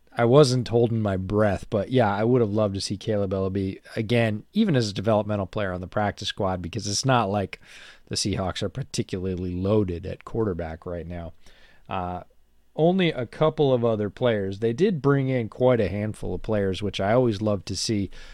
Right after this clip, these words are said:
I will say John Schneider's U D F A, uh, tastes run slightly differently than mine, and he usually brings in a lot of players that I either I wouldn't have or I'm just plain old not familiar with. The Seahawks are definitely a beat the bushes type franchise and,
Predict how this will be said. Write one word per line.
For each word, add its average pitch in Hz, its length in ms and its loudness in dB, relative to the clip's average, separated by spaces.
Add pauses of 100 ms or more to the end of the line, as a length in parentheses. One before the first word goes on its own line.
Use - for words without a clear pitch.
(520)
I 127 140 2
will 160 220 6
say 156 200 4
John 127 240 4
Schneider's 117 460 2
U 117 100 2
D 117 140 4
F 104 140 -2
A, 101 420 2
uh, 92 360 -4
tastes - 600 0
run 120 320 2
slightly 127 400 0
differently 156 500 0
than 123 160 0
mine, 123 360 2
and 101 120 -2
he 98 60 -2
usually 131 300 2
brings 120 340 -2
in 120 100 -4
a 107 80 -4
lot 98 340 -2
of 107 80 -2
players 107 460 -2
that 101 160 -4
I 98 300 -4
either 104 240 0
I 95 80 0
wouldn't 131 280 2
have 131 200 -2
or 104 120 0
I'm 95 120 -2
just 101 260 -6
plain 113 220 -2
old 104 160 -2
not 104 240 -2
familiar 104 520 -2
with. 190 280 -2 (600)
The 113 160 -6
Seahawks 131 540 2
are 98 460 0 (140)
definitely 123 500 2
a 104 80 2
beat 110 260 0
the 107 60 -6
bushes 110 420 0
type 101 260 -2
franchise 101 680 -2
and, 92 160 -8